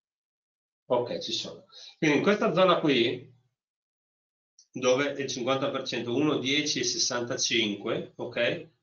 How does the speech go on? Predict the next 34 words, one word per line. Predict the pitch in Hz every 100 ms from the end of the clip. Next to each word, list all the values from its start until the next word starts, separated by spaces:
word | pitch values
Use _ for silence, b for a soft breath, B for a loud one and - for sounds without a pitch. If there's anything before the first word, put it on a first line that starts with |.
| -
Guardate | 135 151 143 131
nel | 147 151
daily, | 127 120 120 143 180 -
è | 139
il | 120 -
Fibonacci | 135 135 143 131 123
da | 107
questo | 123 - 131
massimo | 131 - 113
a | -
questo | 127 123
minimo, | 143 151 127
che | - 107
è |
lo | 113
stesso | 120 - 117 113 107
logicamente | 104 107 113 113 101
come | 107
dall'altra | 139 151 214
parte, | - - - 170 B B B
include | 147 147 156 160 170 196
anche | - -
la | 170 123
media | 123 127 151
a |
cento | - 214 104 95
periodi, | 101 160 123 104 - _ _ _ _ _ _ _
che | -
ve | 110
lo | 117
dico, | 127 123 101 - _
ist-, | - 123 123
ehm, | 143 120 120 117 113 113 117
esponenziale, | 120 117 139 151 151 143 156 175 196 -